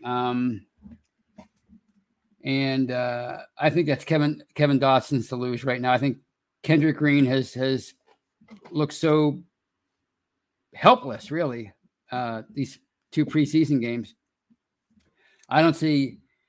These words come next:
any way that he can improve, um, between now and the regular season to the point that he,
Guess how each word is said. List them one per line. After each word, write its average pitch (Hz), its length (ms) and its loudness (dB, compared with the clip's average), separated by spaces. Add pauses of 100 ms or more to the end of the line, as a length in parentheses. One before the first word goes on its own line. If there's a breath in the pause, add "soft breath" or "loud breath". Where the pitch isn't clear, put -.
(160)
any 170 200 2
way 151 460 0
that 127 140 -10
he 143 240 0
can 139 160 -2
improve, 135 680 -2 (840)
um, 123 420 -6
between 139 300 0
now 139 360 0
and 131 220 -2
the 127 60 -4
regular 127 360 -6
season 123 380 -4
to 127 100 -10
the 123 80 -6
point 135 380 -6
that 123 320 -4
he, 131 280 -4